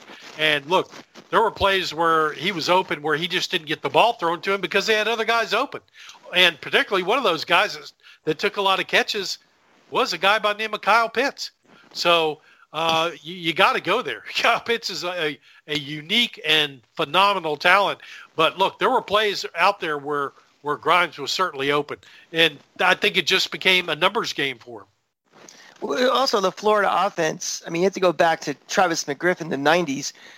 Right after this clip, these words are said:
Speaker 2: has never been an offense that features one receiver and is gonna feed them the ball twelve, thirteen times a game. I mean, if you look back on the twenty twenty season with Florida, you would see things like in the Ole Miss game,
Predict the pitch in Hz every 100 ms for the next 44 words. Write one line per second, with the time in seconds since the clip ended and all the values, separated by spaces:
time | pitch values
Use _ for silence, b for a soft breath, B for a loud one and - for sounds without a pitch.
0 | B 202 190 233 254 214 190 170 165 170
1 | 147 143 - 151 - - 180 165 165 147
2 | 139 131 - - - - - - - 160
3 | 185 202 202 175 175 - 175 160 143 139
4 | 156 156 147 - - 190 175 165 156 151
5 | 143 139 131 _ _ - - 175 156 -
6 | 147 - 139 135 135 131 - 131 123 131
7 | 139 135 B B - 190 214 233 214 190
8 | 180 175 165 170 165 160 - 160 139 -
9 | 254 240 165 151 139 - 147 143 139 135
10 | B B B B B 185 202 190 - 185
11 | - 170 156 160 160 156 160 156 156 160
12 | - 143 135 127